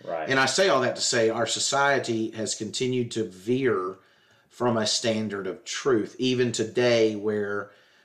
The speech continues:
Speaker 2: we can have a Supreme Court justice nominee be asked, "What is a woman?" And she can't define what a woman is because she
Speaker 1: Well,
Speaker 2: says,
Speaker 1: I'm not
Speaker 2: "I'm
Speaker 1: a
Speaker 2: not a
Speaker 1: biologist.
Speaker 2: biologist." Yeah.
Speaker 1: Right.
Speaker 2: But yet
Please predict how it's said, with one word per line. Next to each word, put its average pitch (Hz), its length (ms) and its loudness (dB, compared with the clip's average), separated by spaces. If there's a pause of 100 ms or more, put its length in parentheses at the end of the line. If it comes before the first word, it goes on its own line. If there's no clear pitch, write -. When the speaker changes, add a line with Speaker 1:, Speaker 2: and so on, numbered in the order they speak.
(140)
Speaker 2:
we 123 180 4
can 123 120 2
have 113 240 2
a 101 80 -4
Supreme 117 420 -2
Court 113 240 -2
justice 113 460 -2
nominee 107 500 -2
be 104 220 -6
asked, 110 480 -4 (220)
"What 113 280 0
is 107 160 0
a 98 100 -2
woman?" 110 680 0 (440)
And 107 140 -6
she 123 180 0
can't 117 360 -4
define 110 800 -2 (520)
what 110 120 0
a 110 60 4
woman 127 400 2
is 107 260 -2
because 107 300 -2
she - 180 -2
Speaker 1:
Well, 117 60 -2
Speaker 2:
says, 117 280 2
Speaker 1:
I'm 113 140 4
not 107 80 2
Speaker 2:
"I'm - 0 -
Speaker 1:
a - 40 0
Speaker 2:
not 92 160 2
a - 20 0
Speaker 1:
biologist. 107 200 -2
Speaker 2:
biologist." - 400 -8
Yeah. 113 100 0
Speaker 1:
Right. 98 220 2 (460)
Speaker 2:
But 143 280 4
yet 143 340 2